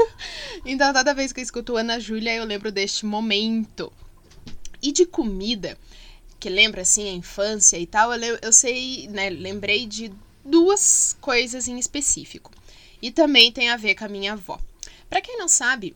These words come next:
a minha avó faleceu pouco tempo depois que eu fiz nove anos.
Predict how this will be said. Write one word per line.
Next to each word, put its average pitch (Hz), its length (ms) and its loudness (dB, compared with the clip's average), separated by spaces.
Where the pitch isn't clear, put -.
a 190 80 -12
minha 202 220 -8
avó 190 480 -10
faleceu 202 540 -4
pouco 262 240 -10
tempo 262 420 -12
depois 214 380 -10
que - 100 -14
eu 214 40 -10
fiz 220 220 -12
nove 220 300 -6
anos. 165 360 -4